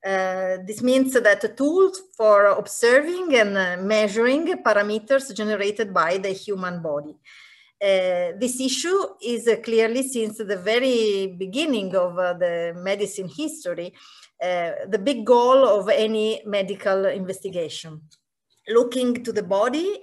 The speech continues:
and find out how the, the body works and how to remediate when, uh, for instance, a pathology affects, uh, the body.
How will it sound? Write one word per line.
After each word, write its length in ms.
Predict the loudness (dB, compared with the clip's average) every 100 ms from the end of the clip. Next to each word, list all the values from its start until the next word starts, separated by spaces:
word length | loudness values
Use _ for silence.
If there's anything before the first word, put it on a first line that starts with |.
| -4
and 280 | -4 -4
find 380 | -2 0 2 2
out 480 | 2 4 2 -2 -10 -8 -8 -4
how 400 | 0 2 2 0
the, 220 | -4 -8 -8
the 140 | -10
body 280 | -4 -4 -4
works 680 | -4 0 0 -2 -6 -20 -16 -6
and 260 | -6 -4 -6
how 500 | -2 2 4 4 0
to 100 | -4
remediate 680 | -4 -2 -2 -2 -2 -2 -6
when, 380 | -4 -4 -6 -8
uh, 80 | -10 -14 -20 -20 -14 -10
for 160 | -4 -4
instance, 420 | -4 -6 -8 -6
a 60 |
pathology 880 | -6 -4 -2 -2 -2 -4 -8 -8 -8
affects, 540 | -14 -12 -12 -12 _ -10
uh, 120 | -8
the 120 | -8
body. 360 | -10 -12 -12